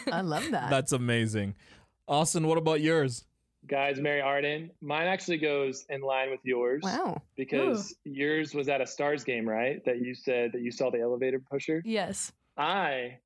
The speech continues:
Speaker 3: wanted to be a Zamboni driver growing up
Speaker 2: <laughs>
Speaker 3: because I thought it was so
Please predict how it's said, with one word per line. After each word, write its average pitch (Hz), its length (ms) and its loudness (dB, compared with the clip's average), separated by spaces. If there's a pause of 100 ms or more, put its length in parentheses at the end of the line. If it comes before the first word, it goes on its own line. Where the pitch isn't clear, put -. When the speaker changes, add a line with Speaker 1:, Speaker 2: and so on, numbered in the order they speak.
(360)
Speaker 3:
wanted 143 280 0
to 143 80 0
be 139 160 2
a 127 80 2
Zamboni 135 720 0
driver 113 400 2
growing 110 360 2
up 110 200 0 (100)
Speaker 2:
<laughs> 185 60 0
Speaker 3:
because 139 360 -2
I 156 160 2
thought 160 260 0
it 143 80 0
was 139 200 -2
so 160 280 0